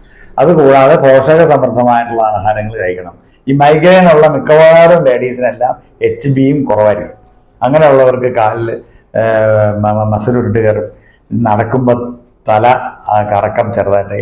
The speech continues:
ഇരുന്നിട്ട് എഴുന്നേൽക്കുമ്പോ തല കറക്കം, പെട്ടെന്ന് ഓടുമ്പോ ഭയങ്കര കതപ്പ്, ചിലപ്പോ വെ-, വിശപ്പുണ്ടാവും, ചിലപ്പോ വിശപ്പ് ഉണ്ടാവില്ല, ചിലപ്പോ ആഹാരം കഴിക്കണം എന്ന് തോന്നി ആ ആഹാരത്തിന് മുമ്പ് ഇരുന്ന് ഒട്ടും കഴിക്കാൻ പറ്റില്ല. ഇതൊക്കെ നമ്മൾ പേഷ്യൻസിൽ കാണുന്നതാണ്. അപ്പോ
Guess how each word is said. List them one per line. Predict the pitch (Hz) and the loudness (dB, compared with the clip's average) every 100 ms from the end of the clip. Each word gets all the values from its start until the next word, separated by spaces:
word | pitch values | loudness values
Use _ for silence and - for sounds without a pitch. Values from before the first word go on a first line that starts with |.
| 110 | -6
ഇരുന്നിട്ട് | 110 110 120 123 | -4 -2 -2 -4
എഴുന്നേൽക്കുമ്പോ | - 107 110 107 104 | -4 -6 -6 -8 -4
തല | 92 98 | -2 -2
കറക്കം, | - 101 - _ _ - | -4 -10 -16 _ _ -2
പെട്ടെന്ന് | 139 - 170 160 131 | 0 2 2 4 4
ഓടുമ്പോ | 131 139 135 127 110 - - | 4 4 2 0 -2 -6 -4
ഭയങ്കര | 107 117 123 123 120 | -4 0 0 0 -2
കതപ്പ്, | 98 101 - 101 - _ _ _ - 135 | -4 -6 -6 -8 -10 _ _ _ -8 0
ചിലപ്പോ | 135 135 | 0 2
വെ-, | 156 135 123 | 4 4 4
വിശപ്പുണ്ടാവും, | - 131 147 120 117 113 | 0 -2 -2 0 0 0
ചിലപ്പോ | 113 107 117 110 | -2 -2 -2 -4
വിശപ്പ് | 101 101 - 107 101 98 | -8 -14 -6 -6 -6 -12
ഉണ്ടാവില്ല, | 98 104 120 - - _ _ _ | -4 -2 -2 -6 -16 _ _ _
ചിലപ്പോ | 113 131 | -4 0
ആഹാരം | 131 131 143 143 | 2 2 0 2
കഴിക്കണം | 127 123 139 143 | 2 2 0 -2
എന്ന് | 135 | -2
തോന്നി | 123 120 120 - - - - | 0 -2 -4 -10 -20 -14 -6
ആ | 113 117 | -2 0
ആഹാരത്തിന് | 113 127 127 131 | 2 0 0 -2
മുമ്പ് | 120 123 | 0 -2
ഇരുന്ന് | 117 117 | -2 -2
ഒട്ടും | 107 120 113 | -2 -4 -4
കഴിക്കാൻ | 101 123 127 | -2 -2 -2
പറ്റില്ല. | 120 - - - _ - | -4 -6 -12 -14 _ -2
ഇതൊക്കെ | 156 156 - - 180 | 0 0 -2 0 2
നമ്മൾ | 147 143 143 | 2 0 -2
പേഷ്യൻസിൽ | 120 117 123 123 127 | -2 -2 -2 -2 -2
കാണുന്നതാണ്. | 120 104 117 101 - _ _ _ _ _ | -2 -2 -2 -6 -8 _ _ _ _ _
അപ്പോ | 120 139 | -2 2